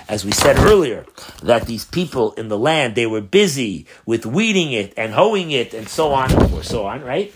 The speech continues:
Only for doing that physical work, that was all a preparation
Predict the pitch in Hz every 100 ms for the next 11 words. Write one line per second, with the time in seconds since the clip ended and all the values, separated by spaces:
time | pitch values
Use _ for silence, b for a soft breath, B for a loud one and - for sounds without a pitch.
0 | B B - 175 220 165 - 139 120 180
1 | 180 135 123 - 214 196 196 165 156 277
2 | 196 - _ _ 147 160 143 - 165 175
3 | - 139 135 123 147 196 - 127 -